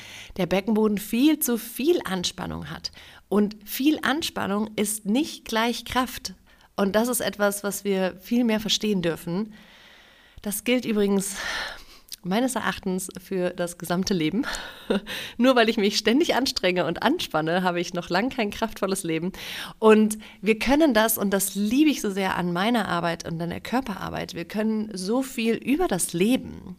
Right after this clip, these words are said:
verstehen, über unseren Körper. Das heißt, wenn du deine starke Mitte und deinen Beckenboden, wenn du wieder Zeit investierst, um diesen Bereich wieder in seine natürliche Vitalität zu bringen,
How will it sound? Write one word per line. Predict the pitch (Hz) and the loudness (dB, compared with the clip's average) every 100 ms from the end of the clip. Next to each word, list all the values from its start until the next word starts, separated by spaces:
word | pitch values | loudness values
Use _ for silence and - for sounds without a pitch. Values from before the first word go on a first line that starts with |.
| - | -12
verstehen, | - 202 - - 190 175 214 220 - _ _ | -6 -2 -2 0 -2 -2 -2 -6 -14 _ _
über | 208 185 | -2 0
unseren | 160 160 - | -2 -8 -12
Körper. | - 214 220 - - - - - - - - | -4 -4 -4 -8 -12 -18 -16 -14 -14 -10 -2
Das | 220 - | -2 0
heißt, | 269 285 202 - | 4 4 4 2
wenn | 214 226 | 2 4
du | 220 | 2
deine | 220 254 285 262 | 2 4 4 2
starke | - 240 262 247 | 2 2 2 2
Mitte | 214 214 208 185 | 4 4 2 -2
und | 175 175 | -2 0
deinen | 220 254 220 | 2 2 0
Beckenboden, | 226 262 240 196 190 190 208 262 262 - - - - | 0 0 0 0 0 0 0 -2 -6 -16 -18 -18 -2
wenn | 214 | 2
du | 220 | 2
wieder | 220 208 | 4 2
Zeit | 196 220 254 269 | 2 4 4 4
investierst, | 208 185 180 - 180 196 190 - _ _ | 2 2 0 -2 0 2 0 -10 _ _
um | - 208 208 202 - - - - - | 4 6 4 2 -4 -16 -20 -20 -6
diesen | 233 294 294 | 0 4 4
Bereich | 190 180 180 208 254 247 - | 2 -2 -2 0 0 0 -4
wieder | 208 214 208 196 196 - _ _ _ | 0 4 4 2 0 -6 _ _ _
in | 202 190 | 2 2
seine | 185 185 180 | 4 2 4
natürliche | 175 170 - 277 320 240 190 | 2 -2 2 4 4 2 -2
Vitalität | 196 185 180 185 - 285 320 | -2 -2 -4 -6 0 0 0
zu | - | -6
bringen, | 175 165 160 180 262 | -4 -2 0 -2 -2